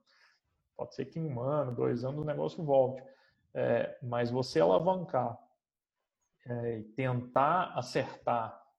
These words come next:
expectativas de day trade pra ter rentabilidades superiores no curto prazo, é, foi o maior ensinamento que eu tive, não só em dois mil e oito, mas eu também, a primeira ação que eu comprei foi em dois mil e dois, Uzi Minas. Eu comprei, passou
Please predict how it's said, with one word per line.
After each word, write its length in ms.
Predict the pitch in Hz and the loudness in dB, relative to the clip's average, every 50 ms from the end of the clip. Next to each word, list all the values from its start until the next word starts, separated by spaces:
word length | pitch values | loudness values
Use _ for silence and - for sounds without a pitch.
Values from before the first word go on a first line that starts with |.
| _ _ | _ _
expectativas 800 | _ - - _ 139 127 - - 123 120 - - 135 131 131 127 | _ -20 -6 _ -6 -4 0 0 0 0 0 -4 -4 -2 0 2
de 80 | 123 123 | 2 2
day 240 | 123 123 120 110 - | 2 2 0 0 -2
trade 380 | - - 120 123 123 123 123 | -4 -2 0 2 2 2 2
pra 120 | - 123 120 | 0 -2 -4
ter 180 | - - 139 | -2 0 0
rentabilidades 760 | 131 131 139 123 - 127 123 123 120 120 117 120 120 - - | 0 0 -2 -4 -4 -4 -4 -2 2 2 2 2 2 -2 -6
superiores 840 | - 123 - - 123 117 113 120 143 170 170 139 120 - - - - _ _ _ _ _ _ | -12 -10 -6 -6 -4 -4 -2 0 2 4 4 4 2 -2 -8 -14 -20 _ _ _ _ _ _
no 140 | 135 151 165 | 0 0 0
curto 400 | 165 165 156 143 127 - - - | 0 0 0 0 0 -2 -4 0
prazo, 440 | 143 139 151 165 156 147 123 113 - - - _ _ _ _ _ _ _ _ | 2 4 4 4 4 2 0 -2 -8 -16 -20 _ _ _ _ _ _ _ _
é, 480 | 139 127 120 - - - 123 123 123 123 - - | -10 -8 -6 -6 -6 -6 -6 -8 -10 -14 -2 0
foi 80 | 151 | 2
o 40 | 151 | 2
maior 160 | 143 139 143 | 4 2 0
ensinamento 380 | 156 - - 143 131 135 143 - | 0 -4 -6 -6 -6 -6 -6 -6
que 60 | - | -6
eu 60 | 135 | -6
tive, 600 | 127 - - 123 - _ 165 165 - - - - - - | -6 -8 -10 -12 -12 _ -14 -12 -10 -12 -14 -14 -12 -8
não 220 | 139 151 190 214 | -6 -4 -4 -4
só 160 | 208 - 160 | -4 -4 -4
em 80 | 151 147 | -4 -2
dois 180 | 143 147 139 131 | -2 -2 -2 -2
mil 100 | 147 151 | 0 2
e 40 | 147 | 2
oito, 240 | 147 165 190 - 202 | 2 2 0 -2 -6
mas 140 | 190 165 - _ _ _ _ _ | -8 -10 -10 _ _ _ _ _
eu 100 | - 143 | -14 -14
também, 560 | - - - 143 135 143 156 165 160 160 160 - _ - | -12 -8 -6 -2 0 0 0 0 -4 -8 -10 -8 _ -2
a 40 | |
primeira 260 | 127 156 160 208 233 202 | 0 4 6 8 8 8
ação 160 | - 175 151 | 8 6 2
que 60 | 165 | 2
eu 40 | 143 | 2
comprei 280 | 135 135 127 143 165 | 2 0 0 0 0
foi 200 | 165 - 170 160 | 0 2 0 0
em 220 | 151 143 135 127 - | 0 -2 -6 -8 -6
dois 240 | 139 127 135 139 127 | 0 2 4 4 4
mil 140 | 143 170 185 | 2 2 0
e 40 | 147 | 2
dois, 300 | 120 135 156 170 165 160 | 2 4 4 4 4 2
Uzi 200 | 170 156 170 160 | 2 0 0 0
Minas. 400 | 131 123 120 117 117 110 107 135 | 0 0 -2 -2 -4 -6 -4 -4
Eu 100 | 135 - | -4 -2
comprei, 360 | - 160 147 127 - 175 190 | -2 -2 0 0 0 -2 0
passou 540 | - - 170 - - - 165 156 135 - | 2 0 0 0 0 0 2 2 2 0